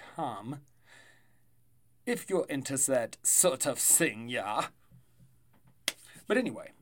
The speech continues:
I hope you've all been well since we last spoke.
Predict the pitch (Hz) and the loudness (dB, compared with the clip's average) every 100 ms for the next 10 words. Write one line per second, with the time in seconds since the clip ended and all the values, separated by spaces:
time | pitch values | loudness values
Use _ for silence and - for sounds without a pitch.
0 | - 131 135 165 156 156 165 180 _ _ | -12 -4 -2 -2 0 0 0 -4 _ _
1 | _ 135 170 196 127 101 151 _ _ _ | _ -4 -2 0 -2 -4 -10 _ _ _
2 | _ _ _ _ _ - 151 135 131 120 | _ _ _ _ _ -4 -2 -2 -2 -2
3 | 107 - - 95 - | -2 -4 -4 -4 -6